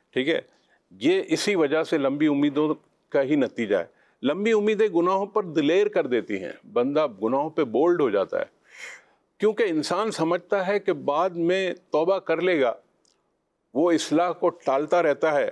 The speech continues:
اور کبھی تیار نہیں ہوتا کہ زندگی کا رخ بدلے۔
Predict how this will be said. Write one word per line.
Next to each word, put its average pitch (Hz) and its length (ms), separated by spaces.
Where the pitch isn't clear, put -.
اور 156 140
کبھی 147 400
تیار 151 560
نہیں 139 340
ہوتا 139 340
کہ 147 80
زندگی 147 560
کا 143 160
رخ - 160
بدلے۔ 104 360